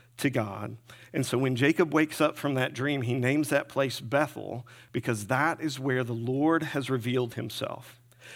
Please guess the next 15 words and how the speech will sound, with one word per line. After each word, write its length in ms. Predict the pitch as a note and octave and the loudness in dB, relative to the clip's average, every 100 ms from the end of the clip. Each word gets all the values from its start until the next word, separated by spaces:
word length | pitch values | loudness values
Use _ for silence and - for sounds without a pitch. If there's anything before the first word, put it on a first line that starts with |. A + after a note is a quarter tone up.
| - | -4
And 120 | C#3 | -2
so 200 | - G#2+ | 0 0
as 300 | - D3+ F3+ | 2 2 4
the 100 | E3+ | 2
Son 220 | - F3+ D3+ | 2 2 4
of 40 | |
Man, 300 | C#3 D#3+ B2+ | 4 2 2
Jesus 400 | A#2+ F3 E3 D#3+ | 2 0 2 0
is 100 | C#3 | 0
saying, 300 | - C3 C3 - - - | 2 2 0 -6 -18 -10
"I 160 | - D#3+ | -2 2
am 180 | F3 D#3 | 4 6
the 80 | C#3 | 6
new 380 | C#3 E3+ F3+ | 6 6 4
Bethel 640 | D3 C#3+ C3+ - G#2 A2 | 0 2 0 0 -6 -6